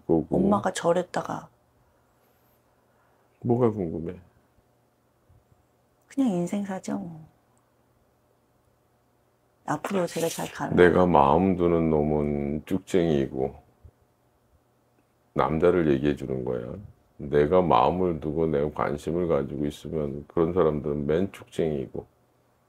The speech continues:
Speaker 1: 싫은 사람들은 알짜인데 죽기보다도 쳐다보기도 싫고. 자네 삶이 그래 왔다고. 그리고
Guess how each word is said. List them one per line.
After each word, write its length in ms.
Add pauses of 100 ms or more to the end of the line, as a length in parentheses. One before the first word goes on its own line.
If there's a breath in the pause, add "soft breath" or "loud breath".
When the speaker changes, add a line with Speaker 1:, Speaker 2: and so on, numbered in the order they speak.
(920)
Speaker 1:
싫은 400
사람들은 580
알짜인데 880
죽기보다도 920
쳐다보기도 600
싫고. 640 (2250)
자네 280
삶이 360
그래 180
왔다고. 440 (1500)
그리고 640